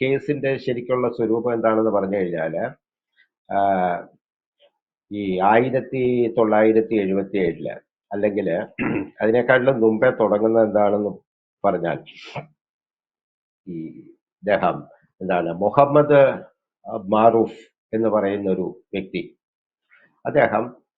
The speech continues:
ആ, കണ്ണൂർ ജില്ലയിലെ കോട്ടയം എന്ന് പറയുന്ന സ്ഥലത്ത്, കണ്ണൂർ ജില്ലയിൽ ഒരു കോട്ടയമുണ്ട്,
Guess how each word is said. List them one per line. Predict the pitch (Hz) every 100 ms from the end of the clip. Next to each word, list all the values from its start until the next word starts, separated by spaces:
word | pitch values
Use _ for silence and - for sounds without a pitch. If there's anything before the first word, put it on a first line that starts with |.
| _ _ _ 95
ആ, | 98 95 90 113
കണ്ണൂർ | 117 139 113
ജില്ലയിലെ | 110 98 104 95 101 117 - _
കോട്ടയം | - 104 104 127 127 -
എന്ന് | 117 113
പറയുന്ന | 107 101 98
സ്ഥലത്ത്, | 98 - 80 - - _ -
കണ്ണൂർ | 98 120 110
ജില്ലയിൽ | 110 117 120
ഒരു | 110
കോട്ടയമുണ്ട്, | 110 95 - - -